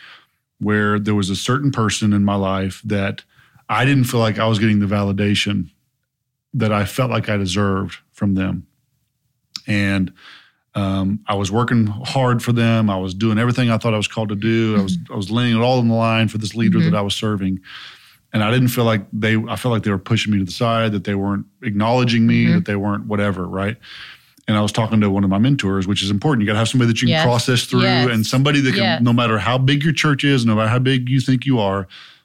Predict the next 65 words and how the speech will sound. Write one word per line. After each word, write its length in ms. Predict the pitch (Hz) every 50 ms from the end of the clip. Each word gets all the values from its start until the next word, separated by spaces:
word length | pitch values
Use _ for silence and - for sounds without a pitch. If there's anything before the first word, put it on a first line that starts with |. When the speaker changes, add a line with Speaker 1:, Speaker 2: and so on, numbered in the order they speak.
| _ -
Speaker 1:
somebody 280 | - - 123 120 117 104
can 120 | 113 110
look 140 | 110 110 95
you 80 | 104
straight 240 | 98 - - 120 113
in 80 | 120 113
the 80 | 110
eye 160 | 110 110 107 107
and 140 | 104 98
say, 180 | - - 104 101
"You 220 | 98 101 110 107
are 80 | 101 95
dead 180 | 92 101 104 101
wrong, 260 | 104 104 104 104 104
you're 140 | 101 98 101
an 60 | 98
idiot," 340 | 101 101 101 101 98 98 - _ _ _
you 140 | - 107 98
know? 200 | 95 95 95 95 - - - - - - - - - _ _ -
And 80 | 107
I 20 | 107
was 100 | 101 -
talking 220 | - 117 104 107
to 60 | 98
him 100 | 98 120
about 320 | 127 113 101 101 95 95 98
it, 160 | 107 110 - _ _ -
and, 520 | 113 104 104 101 98 98 98 98 101 - - _ _ _ _ -
and 180 | 104 98 95
he, 240 | 85 101 110 113 110
he, 160 | 92 98 113 113 113
he 140 | 113 104 113
did. 180 | 117 147 160
He 60 | 123
looked 200 | 104 101 104 98
right, 140 | 107 113 113 113 101
right 160 | 107 107 110
in 100 | 123 120
the 100 | 110 107
eye 80 | 107 113
and 100 | 117 110
he 40 | 101
said, 160 | - 107 101
"Why 260 | 95 92 95 92 107 123
do 60 | 127
you 80 | 139 127
need 320 | 110 104 107 113 127 139
his 160 | 110 104 95
validation?" 540 | 87 92 95 95 95 95 98 104 104 - - -
Speaker 2:
Mm. 300 | 151 151 151 151 156 156 - - - - - - - - _ _ _ _ _
Speaker 1:
And 120 | - 113 117
Speaker 2:
Ugh. 40 | 120 196 185
Speaker 1:
so 140 | 120 117 107
for 180 | - 120 113
me, 320 | 107 110 117 127 139 147 143
it 60 | 139
was 120 | 127 107 101
like, 300 | 113 110 104 104 101 -
oh, 480 | 165 151 139 143 135 120 113 95 85 - 107
knife 320 | 113 113 113 123 127 123 -
to 60 | -
the 120 | 120 127 123
chest, 580 | - - 113 107 104 104 104 - - 165 - - _ - - - -
Speaker 2:
<laughs> 260 | _ _ _ _ _
Speaker 1:
uh, 80 | -